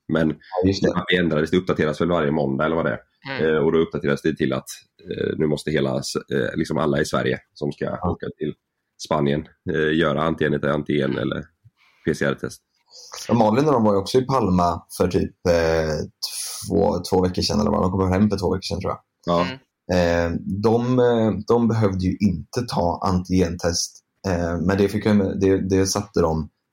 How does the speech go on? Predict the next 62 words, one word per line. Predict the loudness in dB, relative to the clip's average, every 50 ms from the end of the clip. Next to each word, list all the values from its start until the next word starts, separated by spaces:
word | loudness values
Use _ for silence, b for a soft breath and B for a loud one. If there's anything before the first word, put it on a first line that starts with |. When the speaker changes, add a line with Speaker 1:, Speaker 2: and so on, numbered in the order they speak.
| _ _ B B B B B B
Speaker 2:
eh, | -6 0 2 4
när | 4 4 4 2
de | 2 2
redan | 2 2 2 2
hade | 0 -2 -2
tagit | -2 -4 -4 -4 -4
sitt, | -4 -4 -4 -4 -2
dagen | 0 0 2 2
efter | 0 -2 -2 -2 -2
typ. | -2 -2 -4 -8 _ _ _ -2
Speaker 1:
Ja, | 0 2 2 2 2 0
Speaker 2:
Så | -2
Speaker 1:
exakt. | -2 -4 -8 -8 -6 -4 -2
Speaker 2:
de, | 0 0
Speaker 3:
Okej. | 0 0 0 0
Speaker 2:
de, | 0 2 0 0 -2 -6 _ -4
de | -2 -2 0
tog | 0 -2 0 0 0
ju | 0
sitt, | 0 -2 -2 0
men | 0 2 2
då, | 2 2 2 2
då, | 2 0 2 2 2 0
då | 0
behövde | 0 0 0 2 2
de | 0 0
inte | 0 0 -2
det. | -2 -2 B B B B
Jag | B 2
tycker | 4 4 6
det | 6
märkligaste | 4 4 2 0 -2 0 0 2 2 2 2 2 2 2 2
av | 2 0
allt | 0 -2 0 0
är | -2
att | -2 -2 -2
man | -4 -4
inte | -4 -6 -4
behöver | -4 -4 -4 -6
ta | -6 -4 -2 -2 0 -2
det | -4 -2 -2 -2
in | 0 -2 -2
till | -4 -6 -6 -4
Sverige. | -2 -2 -2 -2 -2 -2 -4 -4 -6 _ _
Det | 0
är | 0 0
väl, | 0 0 -2
Speaker 1:
Mm. | -2 -2 -4 -4 -4 -2
Speaker 2:
det | -2
är | 0 0 0 0
väl | 0 0
jättekonstigt, | -2 -2 -4 -8 -10 -8 -8 -10 -10 -10 -10 -10
liksom. | -10 -12 -14 -18 -20 _ _ _ _ _ _ _ _ -6
Speaker 1:
Ja. | -4 -2 -2 -4 -6 -8 -14 _ _ _ _ -10 -6 -2
Speaker 3:
Men | 0 0
är | 2
det | 2 0 0
Speaker 2:
Ja, | -2
Speaker 3:
inte, | -2 -2 -4 _ _ _ _ _ _ _ _ _ _ -2
är, | -2 -2 -2 -2
är, | -2 -2 0 2 2
är, | 0 0